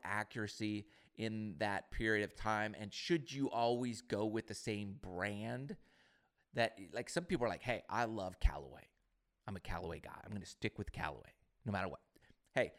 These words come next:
if that's you and you wanna do that, that's fine. But I would always, and I always do this, I test out all different clubs. And then I put in my bag really what I feel I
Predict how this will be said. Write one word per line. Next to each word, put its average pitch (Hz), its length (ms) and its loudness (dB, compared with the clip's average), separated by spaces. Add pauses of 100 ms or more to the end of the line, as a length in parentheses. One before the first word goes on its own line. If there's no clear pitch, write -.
(120)
if - 160 -2
that's 202 340 6
you 170 460 -2 (720)
and 139 160 0
you 156 100 2
wanna 156 160 4
do 151 120 6
that, 151 200 8
that's 170 220 4
fine. 156 240 4
But - 180 4 (540)
I 185 180 6
would 214 160 10
always, 143 580 10
and 131 120 4
I 226 160 6
always 147 180 4
do 101 160 0
this, 73 200 -10 (440)
I 120 100 4
test 143 360 0
out 104 300 0 (760)
all 95 180 4
different 117 280 0
clubs. 95 220 2
And 135 140 0
then 214 100 4
I 196 120 8
put 180 240 4
in 170 80 6
my 131 160 6
bag 123 380 6 (360)
really 220 220 10
what 131 180 10
I 120 140 6 (160)
feel 135 500 6 (580)
I 127 300 6